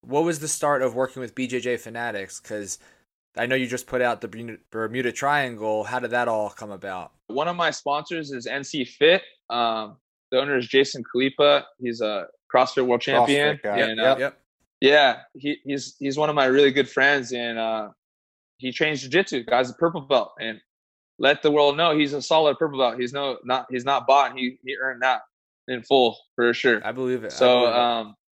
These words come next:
Speaker 2: yeah, he, uh, Bernardo and him, or Michael and him crossed paths.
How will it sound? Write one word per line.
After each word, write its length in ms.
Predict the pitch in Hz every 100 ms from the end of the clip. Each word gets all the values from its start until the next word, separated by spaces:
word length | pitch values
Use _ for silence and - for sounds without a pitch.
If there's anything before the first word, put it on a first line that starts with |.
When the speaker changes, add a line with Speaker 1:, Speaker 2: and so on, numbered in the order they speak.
| _ _
Speaker 2:
yeah, 340 | - 131 131 117 - _ _ _ _ _
he, 280 | - 151 147
uh, 380 | 135 127 113 107 _ _ _ _
Bernardo 400 | 135 156 185 190
and 80 | 156
him, 320 | 160 160 151 _ _ _ _ _ -
or 180 | 120 113
Michael 380 | 117 151 156 156
and 80 | 151
him 140 | 147
crossed 360 | - 135 123 -
paths. 520 | 123 131 139 131